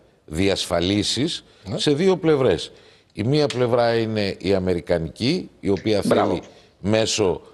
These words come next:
Speaker 1: του τέρμιναλ της Αλεξανδρουπόλεως, ε, να μεταφέρει φυσικό αέριο προς τα Βαλκάνια δικό της,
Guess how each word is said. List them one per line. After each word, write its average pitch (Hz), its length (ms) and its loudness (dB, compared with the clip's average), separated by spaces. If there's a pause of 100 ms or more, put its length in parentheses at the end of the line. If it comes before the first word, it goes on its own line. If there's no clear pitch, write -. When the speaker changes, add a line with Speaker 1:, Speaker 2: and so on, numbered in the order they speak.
(260)
Speaker 1:
του 98 560 2
τέρμιναλ 101 480 2
της 85 120 -6
Αλεξανδρουπόλεως, 87 1040 0 (420)
ε, 87 100 0 (1200)
να 87 320 0
μεταφέρει 90 600 0
φυσικό 95 440 -2
αέριο 92 360 2
προς 82 240 -4
τα 87 100 -2
Βαλκάνια 82 540 0
δικό 80 300 -2
της, 160 280 -4